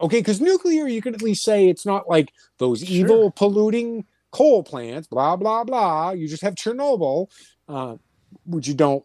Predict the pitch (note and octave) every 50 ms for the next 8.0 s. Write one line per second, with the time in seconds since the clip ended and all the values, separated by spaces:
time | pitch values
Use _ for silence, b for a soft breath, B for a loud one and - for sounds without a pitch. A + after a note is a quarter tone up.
0 | _ _ - B2 A#2 B2 A#2+ - _ _ _ _ _ _ _ _ - B2+ A#2+ B2
1 | A#2+ G#2+ G2 G#2 A#2 _ _ _ _ _ _ _ _ _ _ _ _ _ _ _
2 | _ _ _ _ _ _ _ _ - C4 C#4 D4+ D#4 D#4 C4 C4+ A#3+ A3+ G3 G#3+
3 | C4+ D#4 D4+ G#3+ - - - F#3 F#3 F3 - G#3+ F#3 F3 G3 G#3 G#3 G#3 G3+ G3+
4 | G#3+ A3 - E3+ E3 F3 E3+ F#3 F3+ E3 C#3+ E3 E3+ E3 E3 E3 E3 D3+ - _
5 | _ _ _ _ _ _ - C3+ - - F#3+ G#3 A3 G3+ G3 G3 E3 E3 F3+ F3+
6 | E3+ E3+ E3 D#3 - D#3 D3 C#3+ - D3 C#3+ C3+ B2 - - A2 F#2 F2+ - -
7 | E3 E3 F3 F#3+ E3 - - F3+ E3 D#3+ - D#3+ C#3+ - - - - C#3 G#2+ D#2+